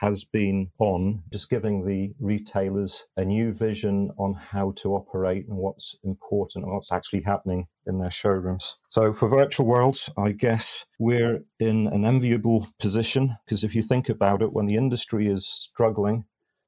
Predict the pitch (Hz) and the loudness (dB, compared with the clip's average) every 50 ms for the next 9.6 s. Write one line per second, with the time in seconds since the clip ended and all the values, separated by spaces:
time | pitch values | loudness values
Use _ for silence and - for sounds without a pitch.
0 | _ - 113 113 113 - - - 104 107 - - 113 107 101 - - 104 104 101 | _ -2 0 0 0 0 0 0 0 0 0 -2 -2 -2 -2 -2 -2 0 0 0
1 | 95 - - 101 98 95 - 107 104 104 101 101 98 95 92 - - 104 101 98 | -2 -2 -2 -2 -2 0 0 0 2 2 2 0 -2 -4 -4 -8 -10 -6 -4 -2
2 | 101 107 104 101 101 98 - - 101 98 98 - - - 92 104 95 - - 104 | -2 0 0 -2 -4 -4 -4 -4 -4 -4 -4 -6 -8 -8 -8 -8 -6 -4 -2 -2
3 | 101 95 - - 95 92 85 76 _ _ _ _ - 95 92 95 95 90 110 101 | -2 -2 -2 -2 -2 -2 -2 -6 _ _ _ _ -4 -2 -2 -2 -2 -2 -2 -4
4 | - - - - - 85 - 92 92 92 78 - 98 98 98 98 - - 101 98 | -4 -4 -6 -6 -6 -4 -2 -2 -2 -2 -4 -4 -4 -4 -4 -4 -4 -2 -2 0
5 | 98 98 95 92 - - - _ _ _ - _ _ _ _ _ - 92 92 98 | 0 0 -2 -2 -4 -6 -10 _ _ _ -20 _ _ _ _ _ -6 -2 0 0
6 | 107 104 104 101 95 - - - 101 - - - 98 92 90 - 101 95 95 90 | 2 0 0 -2 -2 -2 0 0 0 0 0 0 -2 0 0 0 0 0 0 -2
7 | 87 85 _ _ _ _ _ _ _ _ _ _ _ - - - - - 101 - | -4 -6 _ _ _ _ _ _ _ _ _ _ _ -20 -20 -12 -6 -6 -4 -2
8 | 101 98 101 - - - 95 - - 107 101 92 92 - - 98 92 98 - - | 0 -2 -2 -2 -2 -4 -2 0 2 2 2 2 0 -2 -2 -2 -2 -2 -2 -4
9 | 98 90 95 - - 90 90 92 95 90 82 | -4 -4 -4 -4 -4 -6 -4 -2 -2 -4 -4